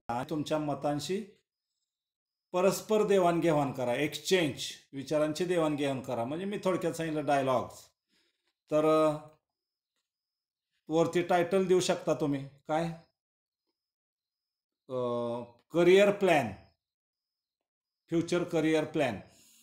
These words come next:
आणि मग खाली, अ, उत्तर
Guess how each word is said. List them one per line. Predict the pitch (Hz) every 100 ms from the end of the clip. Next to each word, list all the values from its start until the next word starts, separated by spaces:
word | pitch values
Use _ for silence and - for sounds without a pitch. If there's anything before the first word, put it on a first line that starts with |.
| _ _ _
आणि | 147 165
मग | 196 196
खाली, | 175 147 110 - _ _ _ _ _ _ -
अ, | 127 127 127 -
उत्तर | 160 139 - 160